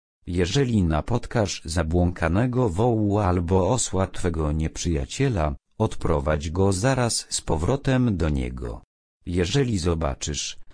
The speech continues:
że osioł twego przeciwnika upadł pod ciężarem, nie opuszczaj go,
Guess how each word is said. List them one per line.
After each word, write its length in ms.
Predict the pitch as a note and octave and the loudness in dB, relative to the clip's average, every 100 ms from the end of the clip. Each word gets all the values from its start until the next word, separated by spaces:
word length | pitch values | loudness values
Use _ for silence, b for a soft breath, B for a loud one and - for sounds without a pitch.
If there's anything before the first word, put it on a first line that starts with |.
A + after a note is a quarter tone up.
| - | -6
że 260 | F2 G2+ | 0 0
osioł 420 | E2 - G2 G2+ | 0 0 0 0
twego 400 | F#2+ - E2+ E2 | 0 -2 2 2
przeciwnika 800 | D2 - A2 G#2+ D#2+ D#2 C#2 F2+ | 0 -4 -4 -2 0 -2 -2 0
upadł 580 | G2+ A2 G#2 G2 F#2+ F2+ | 0 0 0 2 0 0
pod 280 | - G2 - | 0 -2 -4
ciężarem, 840 | - F2 D2+ E2+ F#2 D2+ B1+ A#1+ - _ - | -2 0 2 2 0 0 -2 -6 -12 _ -4
nie 200 | E2+ D#2+ | 0 0
opuszczaj 680 | D2+ - E2 - D#2 E2+ D#2 | -2 -4 -6 -4 -2 0 0
go, 300 | D#2+ C2+ | 0 0